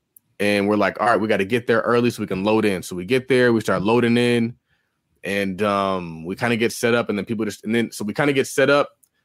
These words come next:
and, like, I'm still, like, in my, like, get set up clothes. And so, like, then Rashad and Troy walking around talking to everybody. And so, like, Rashad came to the table, we shook hands,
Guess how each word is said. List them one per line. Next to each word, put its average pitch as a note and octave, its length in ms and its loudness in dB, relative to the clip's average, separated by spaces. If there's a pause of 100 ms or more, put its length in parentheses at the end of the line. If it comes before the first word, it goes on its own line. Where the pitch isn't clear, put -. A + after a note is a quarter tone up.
(180)
and, G#2+ 200 0
like, F#2+ 180 0
I'm A#2+ 80 2
still, C#3+ 200 2
like, B2 200 2
in A#2 80 2
my, G#2 180 0
like, F2+ 280 -6
get A2+ 180 -2
set B2 160 -2
up A2+ 120 -2
clothes. C#3 420 2
And A2+ 80 -8
so, A2 100 -4
like, F#2+ 160 -4
then G#2 160 -4
Rashad A2+ 380 0
and G#2+ 120 -4
Troy A#2 200 2
walking A2 320 0
around G#2+ 220 -2
talking G#2 280 -4
to G#2 40 -4
everybody. G2+ 500 -4 (400)
And G2 100 -8
so, A2 80 -2
like, F#2 160 -2
Rashad F#2+ 360 0
came A#2 180 0
to A2 80 -6
the G#2 100 -2
table, G#2+ 380 0
we G2+ 100 -4
shook A2 220 -4
hands, G#2+ 560 -2